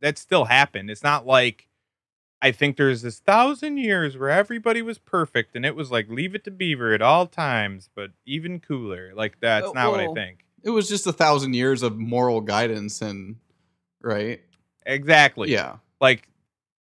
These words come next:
Speaker 1: as good a moral guidance as you possibly had, and there does seem to be a period of time where,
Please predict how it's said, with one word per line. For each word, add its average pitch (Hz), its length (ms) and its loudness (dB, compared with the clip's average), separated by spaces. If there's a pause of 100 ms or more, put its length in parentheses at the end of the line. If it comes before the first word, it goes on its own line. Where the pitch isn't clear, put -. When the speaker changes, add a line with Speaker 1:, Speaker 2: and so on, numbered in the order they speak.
(340)
Speaker 1:
as 139 220 4
good 160 260 2
a 170 80 4
moral 151 320 2
guidance 135 340 2
as 127 120 -16
you 123 100 -8
possibly 123 460 0
had, 120 220 4
and 110 160 -6
there 110 380 -6 (200)
does 160 240 4
seem 165 260 -8
to 143 80 -12
be 139 160 0
a 127 60 0
period 127 720 -2
of 113 220 -14
time 120 440 -6
where, 107 440 -8